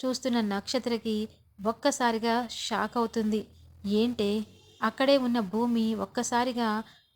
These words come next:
గగన్ ఆ పరిస్థితిలో చూసి అర్థం కాకుండా ఉంటుంది. "ఇదేంటి, గగన్ గారేంటి ఈ పరిస్థితిలో ఏంటి? గగన్ గారు, గగన్ గారు" అని చెప్పి పిలుస్తూ ఉంటుంది. గగన్, ఆ, అసలు ఎక్కడ సరిగ్గా మాటలు లేకుండా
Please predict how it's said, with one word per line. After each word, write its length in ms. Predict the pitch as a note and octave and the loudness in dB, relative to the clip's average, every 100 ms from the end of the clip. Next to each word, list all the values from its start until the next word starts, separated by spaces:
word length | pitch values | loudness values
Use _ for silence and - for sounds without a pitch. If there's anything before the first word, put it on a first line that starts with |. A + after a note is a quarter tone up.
| G3+ | 2
గగన్ 240 | A3 C4 | 2 2
ఆ 40 | C4+ | 0
పరిస్థితిలో 520 | C4 G#3+ - A#3 B3 A#3 | 0 -2 -2 -4 -4 -2
చూసి 420 | A3 - G#3+ G#3+ A3 _ - | -4 -4 -2 -4 -6 _ -6
అర్థం 300 | A3+ A3 C#4 | -4 0 0
కాకుండా 460 | C4+ B3+ A#3 A3 A#3+ | 4 2 2 0 2
ఉంటుంది. 460 | A3+ G#3+ A3 G#3+ - _ _ _ - | 2 2 2 0 -2 _ _ _ -6
"ఇదేంటి, 540 | G#3+ A3+ C4 C4+ C4 B3 _ _ _ F3+ | -2 0 0 0 -2 -4 _ _ _ 0
గగన్ 320 | G#3 G3+ C4+ | 2 2 2
గారేంటి 540 | C4 C#4 B3+ B3 C4 B3+ _ _ - | 2 2 2 0 -2 -4 _ _ -2
ఈ 120 | A3+ | 0
పరిస్థితిలో 560 | C4 C#4 C4 - C4+ C4 | 2 0 0 -4 -2 0
ఏంటి? 400 | B3 A#3 A#3+ A#3+ - _ - | 2 0 -2 -4 -10 _ 0
గగన్ 280 | A3+ A#3 A#3+ | 2 4 4
గారు, 380 | A#3+ A3+ B3 D#4+ - _ - | 4 4 4 2 -6 _ 0
గగన్ 340 | A3+ A3 C4+ C4 | 4 4 4 4
గారు" 320 | B3 A3 G3 - | 4 2 -2 -2
అని 160 | C4+ D4 | -2 2
చెప్పి 160 | C4+ C#4+ | 0 2
పిలుస్తూ 480 | C4 B3 B3 - | 0 0 0 -2
ఉంటుంది. 460 | B3 A3+ A#3 A3 G#3+ - _ _ - A3+ | 0 0 0 0 -2 -6 _ _ -2 2
గగన్, 500 | A3+ B3 A#3 A#3 A#3 - _ - | 2 2 2 2 0 -6 _ -2
ఆ, 40 | A#3 B3 B3 | 0 0 0
అసలు 280 | A#3 G#3+ A#3 | -2 0 0
ఎక్కడ 320 | A3+ G#3 C4+ | 0 -2 -2
సరిగ్గా 360 | C4+ C4+ A3+ A3 | 0 0 -2 0
మాటలు 420 | A3+ G#3+ A3 B3+ | 0 0 0 -2
లేకుండా 640 | A#3+ A#3 A#3+ A3+ A3 G#3+ | -2 -2 -2 0 2 2